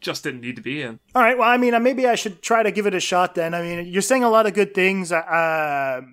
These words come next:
Speaker 2: and maybe that was the way it was supposed to be designed from the get-go. And then they, when they recorded these three, the, these, I don't know, three, four, five different sections you're talking about, and they decided to
Speaker 1: Mm-hmm.
Speaker 2: piece them together.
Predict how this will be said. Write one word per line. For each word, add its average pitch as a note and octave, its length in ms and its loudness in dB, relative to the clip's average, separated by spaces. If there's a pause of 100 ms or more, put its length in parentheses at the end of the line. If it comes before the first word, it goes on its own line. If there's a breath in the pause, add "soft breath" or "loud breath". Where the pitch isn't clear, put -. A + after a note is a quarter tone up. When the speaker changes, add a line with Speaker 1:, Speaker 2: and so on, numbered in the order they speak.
Speaker 2:
and G3 140 0
maybe C4+ 220 2
that A#3+ 140 0
was G#3+ 280 0
the F#3+ 120 -2
way G#3 160 0
it G3 60 -2
was E3+ 120 -6
supposed F#3 280 -6
to F#3 80 -16
be E3+ 80 -8
designed D3+ 400 -6
from D#3 120 -10
the C3+ 80 -8
get-go. D3+ 580 -4 (320 soft breath)
And F3 120 -4
then F#3+ 140 -2
they, E3 280 -4
when F3+ 200 -4
they F#3 100 -2
recorded F3 540 -2
these E3+ 220 -8
three, E3 300 -10
the, D#3+ 280 -12
these, E3 300 -14 (200)
I D#3 60 -6
don't C#3+ 100 -8
know, D3+ 140 -8
three, F3+ 240 -8
four, E3 280 -4
five D#3 340 -4
different D#3 280 -12
sections F#3 360 -8
you're D3+ 80 -10
talking F#3+ 360 -2
about, D3 320 -6 (400 soft breath)
and F3 160 -4
they F3+ 100 -4
decided D#3 440 -2
to - 60 -4
Speaker 1:
Mm-hmm. - 80 -14
Speaker 2:
piece G3+ 200 -2
them F3 120 -8
together. D#3+ 640 -4